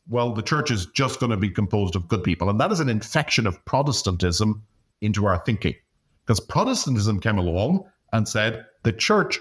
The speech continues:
is composed of the saved. It's composed of those who are actually good." Whereas the reality is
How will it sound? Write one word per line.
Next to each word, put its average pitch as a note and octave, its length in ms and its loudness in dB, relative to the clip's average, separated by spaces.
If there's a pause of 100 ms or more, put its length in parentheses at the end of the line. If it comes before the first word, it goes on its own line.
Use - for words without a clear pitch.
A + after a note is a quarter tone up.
is A2 140 0
composed G#2+ 500 -2
of D#2+ 120 -4
the D#2+ 100 2
saved. - 720 -2 (720)
It's A#2 220 0
composed C3 680 -2 (100)
of G2+ 220 -2
those A2 400 -2
who G2+ 140 2
are G2+ 160 -2
actually F2+ 500 2 (160)
good." A#2+ 340 -2 (540)
Whereas A2 320 0 (260)
the G#2+ 160 0
reality F#2+ 840 0
is A2 240 0